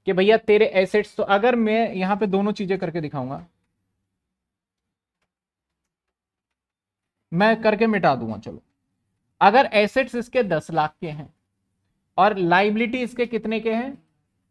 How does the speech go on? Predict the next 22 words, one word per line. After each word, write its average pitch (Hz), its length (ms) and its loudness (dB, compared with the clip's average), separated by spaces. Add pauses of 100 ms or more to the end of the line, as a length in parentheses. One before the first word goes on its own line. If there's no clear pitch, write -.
(840)
तीन 202 200 0
लाख 185 280 0
के, 220 60 -2
और 220 100 0
पीसी 220 360 -6
कितने 226 320 -4
के 226 100 -4
हैं? 240 300 -6 (680)
तो 180 60 -6
भाई 180 160 2
साहब 214 180 -2
मैच 190 320 -4
तो 240 100 0
होगा 247 240 -2
नहीं, 226 180 -8 (3250)
मैच 139 360 -4
तो 233 80 2
हुआ 233 220 0
ही 262 80 -2
नहीं 233 140 -4
ना। 220 180 -10 (1080)
तो - 60 -16